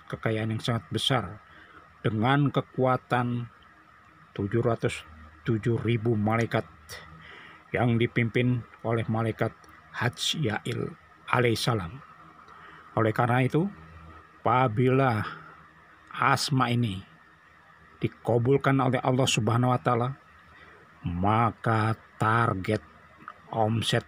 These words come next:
penjualan yang seberapa besar pun akan mudah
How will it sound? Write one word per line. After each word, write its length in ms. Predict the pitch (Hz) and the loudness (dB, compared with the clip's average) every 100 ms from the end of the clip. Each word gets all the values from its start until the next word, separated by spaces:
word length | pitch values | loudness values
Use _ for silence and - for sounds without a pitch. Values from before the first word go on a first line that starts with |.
| - | -2
penjualan 880 | 110 104 113 113 117 107 110 104 110 - - - - - - | 0 2 2 2 2 0 -2 -4 -8 -14 -20 -20 -20 -20 -4
yang 400 | 120 110 113 117 | 0 2 2 0
seberapa 800 | - - 117 95 131 110 113 123 | -2 -2 -2 0 0 2 2 0
besar 480 | 98 - - 127 - | 0 0 4 2 4
pun 320 | 139 143 151 - - - - | 2 2 0 -4 -18 -20 -8
akan 360 | - 113 - 120 | -4 -2 0 2
mudah 520 | 107 120 160 139 123 | 4 4 4 4 2